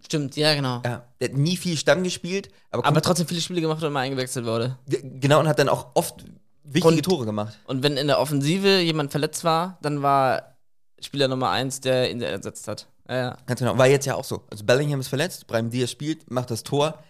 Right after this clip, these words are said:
Speaker 2: genau seine Aufgabe erfüllt.
Speaker 1: Ja.
Speaker 2: Ohne, dass er jetzt individuell wahrscheinlich ein Spieler für die, dauerhaft für die erste Elf bei Real ist.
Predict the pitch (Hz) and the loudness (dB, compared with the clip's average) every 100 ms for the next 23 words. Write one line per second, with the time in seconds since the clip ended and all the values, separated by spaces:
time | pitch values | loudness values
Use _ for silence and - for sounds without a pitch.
0 | _ 127 123 131 127 113 110 - 98 98 | _ -2 2 4 2 0 -2 -2 -2 -2
1 | - 92 - _ _ _ 135 139 147 117 | -4 -10 -10 _ _ _ 0 2 2 2
2 | 123 117 110 - - 147 143 127 123 120 | 0 -2 -4 -10 -8 -6 -4 -4 -4 -4
3 | - 117 123 120 - - 113 120 113 - | -2 0 2 0 -2 -6 -4 -4 -6 -8
4 | 127 110 - 113 104 98 143 - _ _ | -4 -4 -4 -6 -6 -10 -14 -20 _ _
5 | _ _ - 127 135 127 117 - 104 104 | _ _ 0 4 6 6 2 -4 0 0
6 | - 95 113 101 101 98 101 - - | 0 -4 -2 -2 -2 0 -2 -2 -10